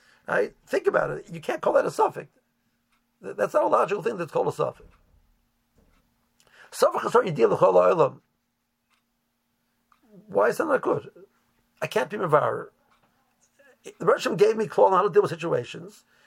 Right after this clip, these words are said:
and a situation when nobody in the world knows how to deal with it, <coughs> or the, be-, the, the Chacham have decided we're not allowed to figure it out.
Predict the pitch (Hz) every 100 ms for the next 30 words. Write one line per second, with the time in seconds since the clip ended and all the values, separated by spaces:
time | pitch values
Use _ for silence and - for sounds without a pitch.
0 | _ _ - 147 202 262 262 196 180 170
1 | 196 262 349 196 185 185 180 175 147 131
2 | 170 185 _ - _ _ _ - - -
3 | - 185 - - _ _ _ - - -
4 | _ 269 - - - - 160 - _ _
5 | _ _ - - 180 151 202 - 214 -
6 | 117 139 160 202 220 185 180 214 175 185
7 | 202 190 196 220 214 160 156 156 147 151